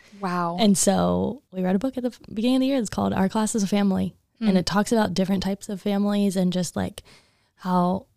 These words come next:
Speaker 2: a family doesn't just have to be someone that you live with.
Speaker 1: Right.
Speaker 2: It could be other people.
Speaker 1: Mm-hmm.
Speaker 2: And so I think in that way, because they're with each other all the time, even when conflicts arise, I have, like, a family meeting pretty much. And I'm
Speaker 1: Yep.
Speaker 2: like, "Listen,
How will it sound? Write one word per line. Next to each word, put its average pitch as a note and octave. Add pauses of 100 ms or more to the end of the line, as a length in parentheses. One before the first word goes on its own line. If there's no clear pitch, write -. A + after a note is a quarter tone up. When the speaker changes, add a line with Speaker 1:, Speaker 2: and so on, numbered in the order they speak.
(120)
Speaker 2:
a F#3+
family G#3
doesn't F#3+
just G3
have F#3
to G3
be F3+
someone F#3
that F3+
you G3+
live F3+
with. E3+ (180)
Speaker 1:
Right. F3+
Speaker 2:
It G3
could G3
be G#3
other E3
people. E3+ (100)
Speaker 1:
Mm-hmm. G#3+ (240)
Speaker 2:
And G3+
so F3+
I F#3+
think G3+
in F3+
that E3
way, A3+ (180)
because F#3
they're G3+
with F3
each F#3
other F#3+
all F#3
the F#3+
time, F#3 (100)
even B3
when A#3+
conflicts F#3
arise, E3+ (420)
I A3
have, A3+
like, D#4
a E4+
family F4
meeting E4+
pretty G#3+
much. F#3
And A#3
I'm A#3
Speaker 1:
Yep. B3+
Speaker 2:
like, B3
"Listen, B3